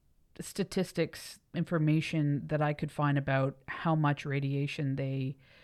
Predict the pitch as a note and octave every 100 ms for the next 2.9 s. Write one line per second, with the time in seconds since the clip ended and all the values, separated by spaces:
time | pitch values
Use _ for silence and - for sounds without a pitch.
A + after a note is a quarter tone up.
0 | - - - _ - D3+ D3 D3+ D3 C#3
1 | C3+ C#3 C#3+ - D3+ D3 D3 C#3+ - C#3
2 | C3+ C#3+ C#3 - _ _ E3 C#3 C3+